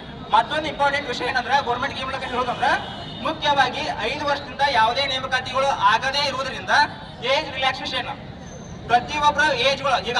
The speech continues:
already ಇಪ್ಪತ್ತೈದು ಇದ್ದವ್ರದ್ದು ಮೂವತ್ತು ಏಜ್ ಆಗೈತೆ. ಯಾಕಂದ್ರೆ ಐದು ವರ್ಷ ಕಾಲ್ಫಾರ್ಮ್ ಆಗಿಲ್ಲ ಅವ್ರದ್ದು, ಯಾಕಂದ್ರೆ ಏಜ್ ಡಿಬಾರ್ ಹಾಕೋತ ಹೊಟ್ಟೈತಿ. ನಾವು ಬೇಕಾಗಿರುವಂತದ್ದು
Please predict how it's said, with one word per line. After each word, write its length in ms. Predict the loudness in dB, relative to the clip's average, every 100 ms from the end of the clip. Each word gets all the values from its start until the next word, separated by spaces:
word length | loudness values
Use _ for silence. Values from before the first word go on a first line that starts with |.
| 6
already 240 | 6 -2 -4
ಇಪ್ಪತ್ತೈದು 400 | -2 0 0 -2
ಇದ್ದವ್ರದ್ದು 340 | 0 0 2 0 -2 -6
ಮೂವತ್ತು 300 | -2 -2 -2 -4
ಏಜ್ 100 | -4
ಆಗೈತೆ. 260 | -4 -4 0 2
ಯಾಕಂದ್ರೆ 300 | 2 2 2 0
ಐದು 80 | -2
ವರ್ಷ 100 | -2 -2
ಕಾಲ್ಫಾರ್ಮ್ 320 | 0 0 0
ಆಗಿಲ್ಲ 180 | 0 -2
ಅವ್ರದ್ದು, 200 | -2 -4 -8 -12 -4 0
ಯಾಕಂದ್ರೆ 240 | 0 0 0
ಏಜ್ 120 | -2 0
ಡಿಬಾರ್ 180 | 2 2
ಹಾಕೋತ 180 | 0 -2
ಹೊಟ್ಟೈತಿ. 300 | -2 -4 -6 -12 -14 -2
ನಾವು 100 | 0 0
ಬೇಕಾಗಿರುವಂತದ್ದು 680 | 0 2 2 0 -2 -4 -6